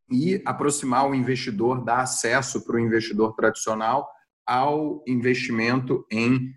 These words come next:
é, é, empresas de, de, de capital fechado. Porque quando a gente fala de aproximar mercado de capitais, tem muito a ver com essa questão da, da governança, da, da estrutura, enfim,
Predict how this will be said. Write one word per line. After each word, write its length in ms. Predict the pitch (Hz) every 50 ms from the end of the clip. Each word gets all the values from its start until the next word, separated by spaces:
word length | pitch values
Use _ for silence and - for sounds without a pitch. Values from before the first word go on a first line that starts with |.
| _ _ -
é, 340 | - 110 104 98 - 107 107
é, 80 | 104 104 113
empresas 540 | 110 107 107 113 110 113 117 113 120 117 113
de, 420 | - 110 113 113 110 107 113 - _
de, 280 | - - 101 104 98
de 140 | - 101 101
capital 340 | 98 113 110 - - 110 110
fechado. 380 | - 135 123 - - 107 104 98
Porque 140 | - -
quando 160 | - - 147 160
a 80 | 165
gente 180 | 147 147 135 -
fala 240 | - 127 120 113 110
de 80 | 101
aproximar 540 | 110 - - 120 107 - - 113 113 113 113
mercado 360 | 110 104 - 110 107 104 104
de 80 | - -
capitais, 640 | - 101 - - _ - 135 143 156 156 139 123 - - - - _ _ _
tem 160 | - 156 175
muito 380 | 202 180 160 156 156 151 151 135
a 80 | 120
ver 400 | 110 101 107 127 143 156 - -
com 320 | - 139 139 147 147 143 - -
essa 240 | 110 120 - - 123
questão 580 | - 127 120 - - - 120 120 127 127 127
da, 280 | 117 117 117 117 113 -
da 240 | - 107 101 113 113
governança, 960 | 107 101 110 107 101 113 107 - - 123 143 147 143 139 - - - 127 120 117
da, 300 | 110 104 110 107 104 98
da 180 | - 101 104
estrutura, 1300 | 101 - - - - - - 101 - _ - 135 135 147 151 151 151 147 131 123 113 113 113 110 107 107
enfim, 380 | 110 110 - - 113 110 98